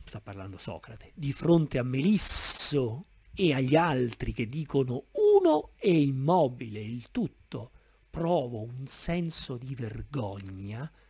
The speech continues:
all'idea che il nostro esame sia grossolano, mi vergogno sempre meno che di fronte al solo Parmenide. Parmenide mi sembra che sia, come dice Omero,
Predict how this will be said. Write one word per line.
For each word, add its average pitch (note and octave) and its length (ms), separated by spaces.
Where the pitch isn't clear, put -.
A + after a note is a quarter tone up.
all'idea A2+ 520
che A2 100
il G#2+ 160
nostro B2+ 400
esame A#2+ 460
sia G#2+ 240
grossolano, G2+ 1160
mi B2 160
vergogno A#2 1000
sempre A#2+ 560
meno D3+ 460
che B2+ 140
di B2 140
fronte C3+ 720
al B2 220
solo G#2+ 600
Parmenide. G2 880
Parmenide D3+ 800
mi B2+ 180
sembra C3+ 480
che G2+ 120
sia, D#3 540
come F#2+ 220
dice G#2+ 340
Omero, B2+ 500